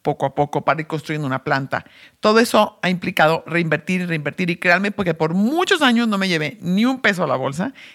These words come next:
y todo lo reinvertí para crear un, una empresa y para crecer mi negocio, ¿no? Y, y la cuarta es hacer equipo con personas más inteligentes que tú, sobre todo en las áreas que no dominas. Si no eres muy bueno para las finanzas, tráete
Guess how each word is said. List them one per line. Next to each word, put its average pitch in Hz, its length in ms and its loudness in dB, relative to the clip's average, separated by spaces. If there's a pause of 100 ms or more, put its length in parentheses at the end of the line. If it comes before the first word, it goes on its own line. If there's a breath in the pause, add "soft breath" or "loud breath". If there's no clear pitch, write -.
y 156 120 -6
todo 156 240 2
lo 147 80 2
reinvertí 135 600 -4 (320 soft breath)
para 120 200 0
crear 123 340 -2
un, 135 320 -6
una 131 180 -4
empresa 120 420 -6
y - 60 -4
para - 220 -4
crecer - 340 -6
mi 113 100 -4
negocio, 71 400 -12
¿no? 247 160 -2 (920)
Y, 220 220 2
y 208 280 4
la 185 140 4
cuarta 277 500 2 (440 loud breath)
es 226 320 -2
hacer 254 300 2
equipo 254 480 0 (360)
con 170 180 0
personas 180 560 0 (140)
más 214 320 4
inteligentes 160 640 -2
que 117 100 -6
tú, 208 300 -4
sobre 170 280 0
todo 269 440 2
en 180 80 0
las 165 160 2
áreas 165 200 0
que - 80 -6
no 139 120 -4
dominas. - 480 -10 (420 loud breath)
Si - 180 -6
no 214 80 2
eres 233 140 8
muy 220 100 8
bueno 202 220 6
para 165 140 4
las 147 100 2
finanzas, 160 380 -2
tráete 175 340 -2